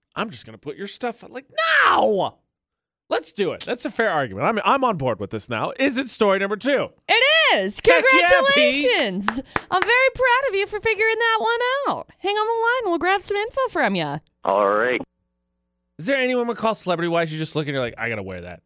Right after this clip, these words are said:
Speaker 1: And not like, "I want one of, one of those." Like, "I want that one."
Speaker 2: Yeah. Like, everything
Speaker 1: All the
Speaker 2: from the
Speaker 1: time.
Speaker 2: Queen's Gambit, done. I want everything that, that she wore. I also, uh, anything, uh, lots of things on, uh, RuPaul's Drag Race I'll see, and I'm like,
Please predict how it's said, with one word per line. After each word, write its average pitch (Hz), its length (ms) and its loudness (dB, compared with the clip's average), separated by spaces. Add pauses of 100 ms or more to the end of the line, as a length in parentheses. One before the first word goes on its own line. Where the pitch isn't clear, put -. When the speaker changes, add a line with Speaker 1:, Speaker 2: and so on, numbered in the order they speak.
(120)
Speaker 1:
And 180 140 0
not 220 240 2
like, 185 340 2
"I 147 120 2
want 151 280 0
one 165 220 0
of, 120 180 -8
one 135 400 -4
of 190 140 -8
those." 214 420 -2
Like, 151 220 -4
"I 147 80 0
want 143 260 -4 (140)
that 127 240 -4
one." 90 240 -16 (680)
Speaker 2:
Yeah. 214 140 0 (360)
Like, 226 300 0
everything 285 460 2
Speaker 1:
All 226 40 -4
the - 60 -8
Speaker 2:
from 277 200 2
the 262 60 0
Speaker 1:
time. - 80 -14
Speaker 2:
Queen's 262 260 -2
Gambit, 226 520 0 (140)
done. 175 400 0
I 196 80 0
want 220 260 0
everything 240 440 0
that, 220 260 -2
that 220 200 2
she 247 200 -2
wore. 220 360 2 (300)
I 233 140 6
also, 262 540 4
uh, 226 360 6
anything, 254 420 0
uh, 240 80 2
lots 254 240 2
of 285 120 0
things 220 200 -2
on, 196 360 -2
uh, 202 180 0
RuPaul's 202 360 -4
Drag 185 260 2
Race 170 240 -2
I'll 180 100 2
see, 180 240 -2
and 170 100 2
I'm 165 80 0
like, 170 220 -2